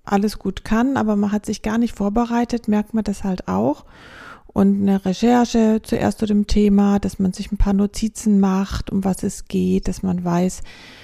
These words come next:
ja, was in diesen Kursen eben, ja, beigebracht wird, dass es einen roten Faden hat und so weiter. Also das ist eine gute Vorbereitung, die ist auch sehr wichtig für einen Online-Kursdozent. Und als weiteren Typ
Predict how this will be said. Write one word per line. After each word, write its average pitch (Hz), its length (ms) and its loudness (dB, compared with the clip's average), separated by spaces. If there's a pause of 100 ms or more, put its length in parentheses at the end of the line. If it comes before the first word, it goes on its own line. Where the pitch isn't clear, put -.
(160)
ja, 175 320 2
was 190 240 -2 (280)
in 185 140 -2
diesen 190 240 -2
Kursen 185 460 -2
eben, 180 540 0 (100)
ja, 175 140 -2
beigebracht 208 760 -2
wird, 196 200 2
dass 190 100 -8
es 196 140 -4
einen 202 80 2
roten 202 300 0
Faden 202 500 0
hat 180 240 -2
und 180 160 -6
so 180 160 -8
weiter. 165 400 -4
Also 202 160 -2
das 240 180 -4
ist 277 160 -8
eine 226 80 -2
gute 214 240 -6
Vorbereitung, 277 920 -6 (460)
die 220 60 4
ist - 120 -2
auch 175 160 2
sehr 175 220 0
wichtig 175 300 -4
für 165 100 -4
einen 160 140 -2
Online-Kursdozent. 156 1120 -4 (2000)
Und 302 380 2
als 214 320 4
weiteren 226 540 4
Typ 220 580 4